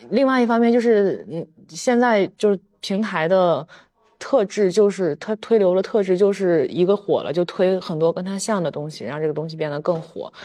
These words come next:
所以就大家越来越少去有真的那个特别锐利的、特别新的、特别深入的思考的东西了。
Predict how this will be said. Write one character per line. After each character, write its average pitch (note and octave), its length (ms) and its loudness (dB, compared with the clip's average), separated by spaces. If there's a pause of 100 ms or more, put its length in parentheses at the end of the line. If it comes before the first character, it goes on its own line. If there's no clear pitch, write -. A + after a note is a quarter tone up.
(240)
所 - 180 2
以 G3 220 4
就 F#3 340 -2 (420)
大 A3 160 -4
家 A3 220 0
越 A3+ 160 4
来 F#3 160 0
越 G3+ 240 2
少 - 400 -10
去 E3+ 440 -4 (480)
有 D3+ 320 0 (460)
真 C4+ 220 2
的 G#3 260 2
那 E3+ 180 0
个 B2+ 380 -6
特 - 100 -8
别 F#3 120 4
锐 F#3+ 280 2
利 E3+ 160 2
的、 - 120 -4
特 F3+ 140 -8
别 D#3 340 0
新 F3 400 -6
的、 D#3 180 -6
特 F3 140 -12
别 E3 100 -4
深 F3 240 -6
入 F3 180 -2
的 D#3 120 -6
思 - 180 -10
考 - 220 -12
的 B2 100 -12
东 D#3 200 -14
西 D3+ 120 -16
了。 - 160 -14